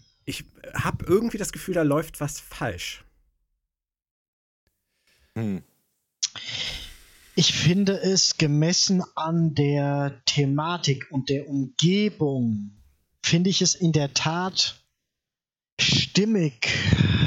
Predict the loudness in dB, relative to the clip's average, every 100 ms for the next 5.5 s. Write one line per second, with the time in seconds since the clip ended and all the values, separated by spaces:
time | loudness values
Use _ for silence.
0 | 2 0 -2 -4 -2 2 2 2 4 4
1 | 4 2 2 2 2 4 4 4 2 2
2 | 0 2 2 2 2 2 4 4 4 0
3 | -2 -2 2 6 6 6 4 6 6 6
4 | 6 8 8 6 2 0 0 2 2 2
5 | 4 4 4 2 2